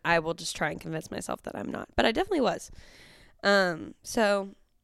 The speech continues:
that was just my humbling experience all around, just being bedridden. And then my fave slash rec of the week, I was really trying to think of something better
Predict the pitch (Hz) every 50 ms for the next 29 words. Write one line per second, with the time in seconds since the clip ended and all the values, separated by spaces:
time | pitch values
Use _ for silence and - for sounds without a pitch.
0 | _ _ _ _ _ _ _ _ _ _ - 196 208 208 214 220 202 - - -
1 | - - 202 - - 196 185 180 175 170 175 170 165 165 165 - - - - 170
2 | 160 160 160 160 160 160 - - - - - - - - 165 165 160 165 165 160
3 | 160 160 160 156 165 165 - - - 170 - - - - - - - _ _ _
4 | _ _ - 170 165 160 165 165 160 160 160 160 156 160 160 160 160 160 165 -
5 | - - - - _ _ _ - - - - - - _ _ - - - 208 202
6 | 196 202 202 202 196 196 190 185 - - - - - - - - - - - -
7 | - 196 202 196 - 226 254 269 - - 349 320 277 - - - 170 165 165 165
8 | 170 - - - - - _ _ _ _ _ _ _ _ _ _ _ _ _ _
9 | _ _ _ _ _ _ _ - 180 175 170 180 175 170 175 170 170 170 170 -
10 | - - - - - - _ _ _ _ _ - - 190 196 202 202 214 208 220
11 | 240 269 285 - - - 208 190 190 - - 175 175 160 170 160 - - 175 170
12 | - - 165 160 160 156 156 151 156 160 160 165 170 175 175